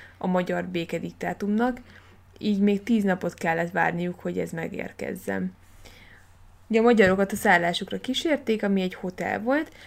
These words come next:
viszont közölték velük, hogy ezt nem hagyhatják el engedély nélkül, és nem is levelezhetnek, csak a franciákon keresztül. Nem nyilatkozhattak a sajtónak, és nem adhattak interjút, és nem írhattak cikkeket sem. Tehát úgy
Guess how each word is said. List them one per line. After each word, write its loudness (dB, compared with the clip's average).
viszont 0
közölték 0
velük, 0
hogy -2
ezt -2
nem 0
hagyhatják -6
el -4
engedély -4
nélkül, -4
és -4
nem 2
is -2
levelezhetnek, -4
csak -4
a -4
franciákon -4
keresztül. -2
Nem 6
nyilatkozhattak 0
a -8
sajtónak, 0
és -4
nem -2
adhattak -10
interjút, 0
és -6
nem 0
írhattak -6
cikkeket -10
sem. -2
Tehát -4
úgy -16